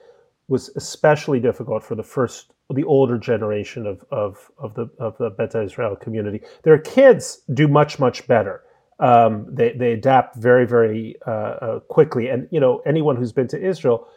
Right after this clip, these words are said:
sees, sees that the, the younger generation is, is thriving, at least compared to their parents. Second issue, obviously, is they are black.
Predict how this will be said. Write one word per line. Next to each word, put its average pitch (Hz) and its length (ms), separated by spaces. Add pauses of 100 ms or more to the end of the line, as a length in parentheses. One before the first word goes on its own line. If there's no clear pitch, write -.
(160)
sees, 165 760
sees 156 600
that 117 340
the, 117 240
the 120 80
younger 131 400
generation 113 680
is, 101 280
is 107 320 (280)
thriving, 127 440
at - 80
least 117 180
compared 117 380
to - 80
their 110 120
parents. 107 420 (480)
Second 180 340
issue, 143 260
obviously, 123 600
is 117 460
they 117 220
are 127 120
black. 190 580